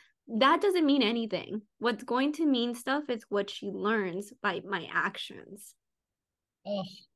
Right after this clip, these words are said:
Speaker 2: and, like, another, like, that's priceless.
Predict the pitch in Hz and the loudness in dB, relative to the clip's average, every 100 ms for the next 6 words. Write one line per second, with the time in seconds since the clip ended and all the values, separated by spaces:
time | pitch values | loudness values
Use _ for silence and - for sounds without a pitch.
0 | _ _ _ _ _ _ - 220 233 240 | _ _ _ _ _ _ 0 4 4 4
1 | 233 233 _ - 240 226 226 226 226 220 | 4 2 _ -6 4 8 8 6 4 2
2 | 208 214 202 202 - _ _ _ _ _ | 4 4 4 0 -14 _ _ _ _ _
3 | _ - 240 - - - 262 254 - - | _ -6 -6 -8 -14 0 2 2 -4 -8
4 | - - | -10 -18